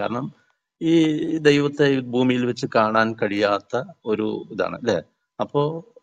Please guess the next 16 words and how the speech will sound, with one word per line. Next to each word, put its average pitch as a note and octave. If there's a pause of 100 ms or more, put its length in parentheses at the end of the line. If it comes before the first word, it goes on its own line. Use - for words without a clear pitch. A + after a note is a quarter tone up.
(240)
എന്ന് D3
കൃത്യമായി B2+
അതേപോലെയല്ല C3
യേശു. G#2 (600)
യേശുവിനെ C#3
അങ്ങനെയല്ലല്ലോ. F2 (680)
യേശുവിനെ C#3 (160)
എല്ലാവരും A2
കണ്ടിട്ടുണ്ട്. F2+ (220)
ആ G#2+
ഭൂമിയിൽ F#2+
ജീവിക്കുമ്പോ F2+ (520)
എല്ലാവരും B2+
കണ്ടിട്ടുണ്ട്. E2+ (520)
അപ്പോ D3
അവിടെ A#2